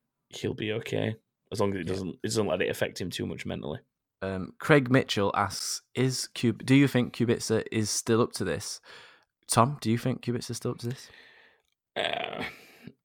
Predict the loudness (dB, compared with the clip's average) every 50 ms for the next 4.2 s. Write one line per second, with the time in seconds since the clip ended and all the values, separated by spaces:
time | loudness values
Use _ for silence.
0 | _ _ _ _ _ 2 2 4 6 6 6 6 6 4 2 0 -2 -2 6 8
1 | 10 10 10 8 8 10 10 12 12 12 10 10 10 10 10 8 4 -2 _ -8
2 | -4 0 4 4 4 4 4 0 0 2 4 4 6 6 6 4 4 0 0 2
3 | 4 6 6 6 4 4 0 2 4 4 4 4 2 0 -2 -2 2 6 6 6
4 | 6 6 2 0